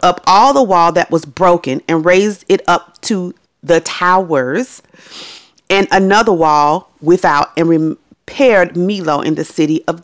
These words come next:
David, and made darts and shields in abundance. So he prepared himself. So see, this is what I want you to understand, that your body is a fortified city. He said, "Know ye not that your body is the temple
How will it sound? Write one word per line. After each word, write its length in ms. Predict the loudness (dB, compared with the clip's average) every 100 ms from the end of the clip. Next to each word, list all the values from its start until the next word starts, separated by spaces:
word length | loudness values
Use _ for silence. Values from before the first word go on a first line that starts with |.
| _
David, 420 | 0 0 -2 -8 -4
and 160 | -2
made 300 | 0 -2 -4
darts 340 | -2 0 -2 -4 -6
and 160 | -6
shields 460 | -6 -4 0 -2 -4
in 100 | -10
abundance. 640 | -6 -4 -4 -8 -16 -20 _ _ -20 -20 -20 -8
So 120 | 0
he 140 | 2 2
prepared 480 | 0 0 2 2 2
himself. 560 | 0 -2 -4 -4 -6 _ _ _ _ _ _ _
So 140 | -4 0
see, 300 | 0 -2 -4
this 260 | 0 0 0
is 100 | -2
what 140 | 2
I 100 | 2
want 260 | 2 0 -2
you 40 |
to 100 | -2
understand, 680 | -2 -2 -6 -4 -4 -2 0
that 200 | -2 2
your 180 | 0 0
body 580 | -2 -2 0 -2 -2
is 100 | -4
a 80 | -6
fortified 960 | -12 -2 0 0 -4 -4 -4 -2 -6 -10
city. 520 | -12 -4 -4 -4 -14 _ _ _ _ _ _ _ _ _ _
He 140 | -2 2
said, 260 | 2 0
"Know 340 | -6 -4 0 2
ye 200 | 2 0
not 220 | 0 -2
that 180 | -4 -2
your 120 | -2
body 580 | 0 -2 0 0 -2 -2
is 180 | -4 -4
the 80 | -8 -14
temple 580 | -14 -2 -2 0 0 0